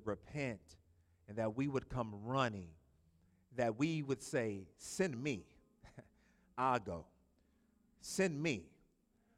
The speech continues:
I'll go into my job. Send me, I'll go into my school. Send me, I'll go into my family. Send me, I'll go into my community. Send me, I'll go into the highways and to the byways." Lord,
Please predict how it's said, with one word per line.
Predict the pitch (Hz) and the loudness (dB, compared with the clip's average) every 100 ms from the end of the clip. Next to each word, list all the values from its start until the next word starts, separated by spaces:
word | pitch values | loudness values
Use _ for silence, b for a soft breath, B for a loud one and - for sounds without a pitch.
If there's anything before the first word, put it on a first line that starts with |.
| _ | _
I'll | - 165 | 6 6
go | 131 151 147 | 8 6 6
into | 123 123 | 2 -2
my | 107 | -4
job. | 95 110 87 80 - _ _ _ _ _ | -4 -2 -4 -8 -20 _ _ _ _ _
Send | - - 202 156 | -6 2 2 4
me, | 170 110 - _ _ _ _ _ _ - | 2 0 -4 _ _ _ _ _ _ 0
I'll | 156 175 | 4 4
go | 131 160 | 6 4
into | 143 - | 2 0
my | 120 107 | -2 -2
school. | - - 104 85 | -4 -6 -6 -6
Send | - 214 175 | 2 2 4
me, | 180 131 - - _ _ _ _ _ - | 2 0 -4 -20 _ _ _ _ _ -2
I'll | 151 156 | 2 4
go | 143 170 | 4 4
into | 131 - | 2 -2
my | 117 110 | -2 -2
family. | - 113 107 | 0 -2 -2
Send | - - 233 | 0 4 4
me, | 170 175 92 - _ b b b b | 4 2 0 -10 _ b b b b
I'll | 147 170 | 2 4
go | 135 165 | 4 2
into | 143 - | 2 0
my | 127 120 | 0 0
community. | - 123 120 110 120 | 0 -4 -2 -2 0
Send | - 233 180 | 6 6 6
me, | 208 123 90 - b b b b | 2 0 -4 -18 b b b b
I'll | 165 180 | 6 8
go | 143 175 160 | 10 10 10
into | 151 156 143 156 | 8 4 2 2
the | 127 | 2
highways | 156 190 170 165 156 | 6 6 8 6 4
and | 143 | 0
to | 151 | 2
the | 135 | 4
byways." | 147 143 143 139 | 6 8 8 8
Lord, | 202 220 | 12 12